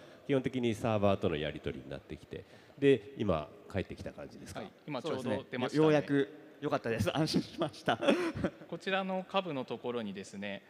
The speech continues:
Speaker 2: えーと、この画像に埋め込まれた情報から、このアーティスト名っていうものが引っ張ってこられて、えー、ここに埋め込まれた情-、情報が埋めこ-、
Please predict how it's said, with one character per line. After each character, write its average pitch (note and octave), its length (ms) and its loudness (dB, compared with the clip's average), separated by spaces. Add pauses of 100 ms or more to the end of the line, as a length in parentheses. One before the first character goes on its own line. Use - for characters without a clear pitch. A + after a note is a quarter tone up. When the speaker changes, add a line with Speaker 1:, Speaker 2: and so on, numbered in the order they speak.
Speaker 2:
え A2 140 -8
ー - 20 -14
と、 - 100 -12
こ C3+ 140 -6
の C#3 100 -2
画 B2+ 220 -4
像 C#3+ 240 -6
に C#3+ 80 -6
埋 C3+ 100 -6
め C#3 100 -6
込 C#3+ 160 -10
ま C3+ 120 -2
れ A2 100 -2
た G2 140 -8
情 G2+ 180 -10
報 G2+ 240 -12
か A2+ 140 -6
ら、 C3+ 240 -4
こ A2+ 80 -10
の G#2+ 160 -8
ア A2+ 80 -4
ー - 20 -10
テ B2 140 -10
ィ - 20 -14
ス - 100 -18
ト A2 120 -8
名 F#2+ 160 -8
っ - 20 -20
て - 160 -18
い F#2 80 -12
う F2+ 40 -14
も F#2+ 120 -12
の G2+ 80 -10
が B2 120 -6
引 B2 200 -12
っ - 100 -20
張 G#2+ 60 -10
っ G2+ 60 -10
て - 160 -20
こ F#2+ 100 -14
ら F#2+ 80 -10
れ F#2 120 -12
て、 - 280 -8 (100)
え A2+ 100 -16
ー、 - 20 -18
こ - 160 -20
こ A2 80 -8
に G2 180 -8 (440)
埋 A2 100 -12
め A2+ 80 -8
込 G#2 100 -12
ま A2+ 80 -6
れ G#2 80 -6
た G2+ 100 -8
情-、 G2+ 160 -14 (420)
情 A2+ 120 -10
報 A#2 100 -10
が G2 140 -6
埋 F#2+ 40 -8
め A2 100 -10
こ-、 - 160 -18